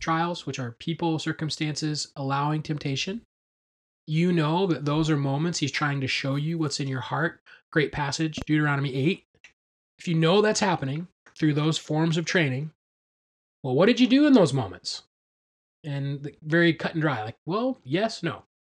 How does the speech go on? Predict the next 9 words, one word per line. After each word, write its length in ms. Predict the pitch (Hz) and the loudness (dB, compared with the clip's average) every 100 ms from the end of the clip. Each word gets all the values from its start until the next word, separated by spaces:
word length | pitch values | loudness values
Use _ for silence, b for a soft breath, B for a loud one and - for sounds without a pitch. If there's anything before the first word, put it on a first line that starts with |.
| _ _ b b b b _ _ _ _ _ _ | _ _ b b b b _ _ _ _ _ _
That 200 | 170 220 | 0 4
was 440 | 220 190 156 - - | 6 6 4 -2 -6
section 540 | - - 196 - 165 156 | -4 -2 2 4 4 4
one 220 | 175 160 | 4 2
of 120 | 139 | 0
the 80 | 127 | -4
book, 380 | 120 147 - - | -2 -2 -2 -10
which 240 | 151 139 143 | -6 -4 -2
is, 280 | 135 - | -2 -4